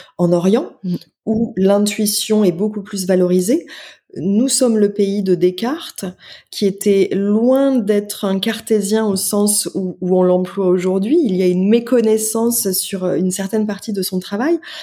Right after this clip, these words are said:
Speaker 1: mais dans le langage courant, on a retenu l'expression, euh, cartésien.
Speaker 2: Mm.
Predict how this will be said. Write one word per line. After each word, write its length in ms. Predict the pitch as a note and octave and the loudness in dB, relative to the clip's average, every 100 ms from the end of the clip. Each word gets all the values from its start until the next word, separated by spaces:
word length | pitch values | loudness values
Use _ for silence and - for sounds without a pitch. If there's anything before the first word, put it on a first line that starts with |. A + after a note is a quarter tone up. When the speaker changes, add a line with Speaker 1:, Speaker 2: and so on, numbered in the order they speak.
| - | -2
Speaker 1:
mais 100 | A3 | 2
dans 140 | G#3+ | 2
le 80 | G#3+ | 2
langage 420 | G#3 G#3 G#3 G#3 | 2 2 2 0
courant, 300 | - G#3+ B3 E4 | -6 -6 -4 -2
on 100 | G3 | -2
a 80 | |
retenu 580 | F3+ G3 A#3 B3+ A#3 B3 | 0 0 -2 -2 0 0
l'expression, 760 | A3 F#3 - - G3 - G#3+ G#3+ - - - _ | 0 -2 -6 -6 -4 -4 -4 -4 -8 -20 -20 _
euh, 120 | F3 | -4
cartésien. 960 | D#3+ - G#3+ - - G#3 F#3+ A3+ C#4+ F4+ | -2 -4 -4 -4 -2 0 2 2 0 -4
Speaker 2:
Mm. 160 | F#3 | -8